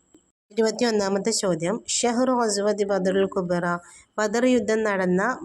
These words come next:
മാസം ഏതാണ് എന്നാണ്. ഓപ്ഷൻ എ റമദാൻ, ബി റജബ്, ഓപ്ഷൻ സി ദുൽഹിജ്ജ, ഓപ്ഷൻ ഡി മുഹറം.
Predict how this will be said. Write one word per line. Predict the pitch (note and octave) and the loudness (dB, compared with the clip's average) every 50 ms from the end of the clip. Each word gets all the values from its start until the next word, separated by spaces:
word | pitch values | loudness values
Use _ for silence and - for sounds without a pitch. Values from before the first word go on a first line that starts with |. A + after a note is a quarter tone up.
| F#3 | -2
മാസം | F#3 F#3 F3+ F3+ F#3 - G#3+ G#3+ - - F#3 F#3 F3+ | 0 0 0 0 -2 -2 -2 -2 -2 -2 0 0 0
ഏതാണ് | F3 F3 F3+ F3+ F3+ G3 G3 G3 F3+ | 0 0 -2 -2 0 0 0 0 0
എന്നാണ്. | F3 E3 E3 D#3+ D#3 E3+ F3 A3 B3+ - _ - - - _ _ - F#3 | 0 -2 -4 -4 -4 -4 -4 -4 -4 -6 _ -20 -20 -20 _ _ -6 -6
ഓപ്ഷൻ | F3+ - - - G#3+ G#3+ G#3 G#3+ | -4 -4 -6 -4 -2 0 0 0
എ | A3 A#3 A3+ | 0 0 0
റമദാൻ, | G3+ F#3 F#3 F#3 F#3 F#3 F#3 G3 G#3 A#3 A#3+ - - - E3 E3 D#3+ | 0 0 0 0 0 0 0 0 0 -2 -2 -6 -8 -10 -8 -6 -4
ബി | F#3 G#3 A#3 C4 C4 F3+ F3 | -2 -2 0 -2 -2 -4 -4
റജബ്, | F#3+ F3+ E3+ E3 - G3 G3+ F#3+ F3+ F3+ F3+ F3+ F3 - - F#3 | -2 -2 -2 -2 -2 -4 -4 -2 -2 -2 0 0 -2 -2 -4 -6
ഓപ്ഷൻ | F3+ F3+ - - F#3+ F#3+ F#3 F#3 | -6 -6 -6 -6 -4 -4 -4 -4
സി | - - A3+ A#3+ C4+ C4 A3+ | -4 -4 -4 -4 -4 -4 -4
ദുൽഹിജ്ജ, | G3 F#3+ F3+ F3+ F3+ F3+ G3 F#3+ F3+ F3 - G#3 G#3+ A#3+ B3+ - - G3+ | -2 -2 -2 -2 -2 -2 -6 -8 -8 -8 -6 -4 -4 -4 -4 -4 -4 -6
ഓപ്ഷൻ | G3 - - - G3 F#3+ F3+ | -6 -6 -8 -6 -4 -4 -2
ഡി | F#3 A3 B3 A#3+ G3+ | -2 -2 -2 -2 -2
മുഹറം. | F3+ E3+ - - E3+ E3 D#3+ E3+ E3 E3 F3+ | -4 -6 -6 -8 -10 -8 -8 -6 -8 -8 -8